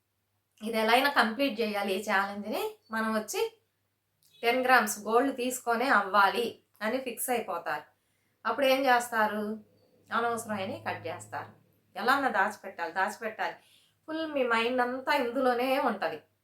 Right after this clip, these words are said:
అప్పుడు మీకు తెలియకుండా మీరు ఈజీగా చెయ్యగలరండి. ఇప్పుడు వన్ రూపీ ఉన్నప్పుడు వన్ రూపీనే వేసుకోకండి. ఆ రోజు మీకు ఎంత దొరికిద్దో అంత వేసుకోండి. ఈ వన్ రూపీలో వన్ రూపీ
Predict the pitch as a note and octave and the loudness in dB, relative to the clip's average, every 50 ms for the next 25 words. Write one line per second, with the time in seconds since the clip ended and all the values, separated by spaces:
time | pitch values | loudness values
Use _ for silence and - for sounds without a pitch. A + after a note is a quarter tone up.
0 | _ _ _ - F#3 F#3+ G3 - - E4 E4+ D4 A3+ A3 A#3 A#3+ A3+ G#3+ G3+ G3 | _ _ _ -10 -10 -10 -10 -10 -12 -10 -8 -6 -6 -4 -4 -4 -4 -4 -6 -6
1 | G3 G3+ - F3 F#3 F#3+ F#3+ F3+ F3 F3 F#3 C4+ F#4 F#4 - _ _ _ _ _ | -6 -6 -8 -12 -12 -12 -10 -8 -8 -6 -6 -6 -6 -8 -12 _ _ _ _ _
2 | _ _ _ _ _ _ _ _ _ - A#3+ A#3+ G#3+ G#3+ A3+ A3 A3 - - F#3+ | _ _ _ _ _ _ _ _ _ -10 -10 -8 -6 -4 -4 -2 -2 -2 -2 -2
3 | F#3+ A3 A3+ G#3+ A3 F#3+ F#3 F3+ F3 E3+ F3 G#3+ C4+ D#4+ E4 - - A#3+ A#3 A3 | 0 0 2 0 2 0 0 -2 -2 -6 -6 -4 -4 -4 -6 -6 -4 0 2 2
4 | A3 A#3 B3+ C#4 C#4 C#4 D#4 D4 C#4+ A#3+ A3 G#3+ G#3+ G3+ - F#3+ F#3 G3 B3 D4 | 2 2 2 -2 -2 -2 -2 -4 -2 -2 0 0 -2 -2 -4 -4 -2 -2 0 0
5 | D#4+ C4 A#3 A#3+ C#4 C#4+ F4 D#4+ D#4+ D#4 D#4+ D#4+ D4+ D4 A3+ A3 - - C4 A#3+ | 2 4 4 4 4 2 -2 -2 -2 -2 -2 0 2 2 2 2 0 -2 -4 -4
6 | A3+ G3+ F#3+ F3 D#3 - - _ _ _ _ _ _ _ _ - F#3+ G#3+ A#3 B3 | -2 -4 -6 -6 -8 -12 -14 _ _ _ _ _ _ _ _ 2 6 8 10 10
7 | C4 C#4+ D4 D4 D4 C#4 C4+ B3 A#3+ B3 C#4+ C#4 C#4 B3+ C4 - B3+ B3 C#4 C#4 | 10 8 8 6 2 0 2 0 0 0 0 0 2 2 0 0 -2 -4 -2 -4
8 | B3+ A#3 G#3+ G#3+ G#3+ G#3+ - - A#3 G3+ F#3 D#3+ D3+ - - _ _ _ _ _ | -4 -4 -6 -6 -6 -6 -8 -8 -8 -8 -8 -8 -10 -12 -14 _ _ _ _ _
9 | _ _ _ _ - B3+ C4 B3 A#3+ A3+ B3 C#4 D4+ D4+ D4 C#4+ D4+ D4+ C4+ A3+ | _ _ _ _ -6 0 6 6 8 8 6 4 0 -2 0 0 2 4 4 2
10 | G#3+ A3 A#3 B3+ B3+ B3+ C4 | 2 2 0 0 0 0 -2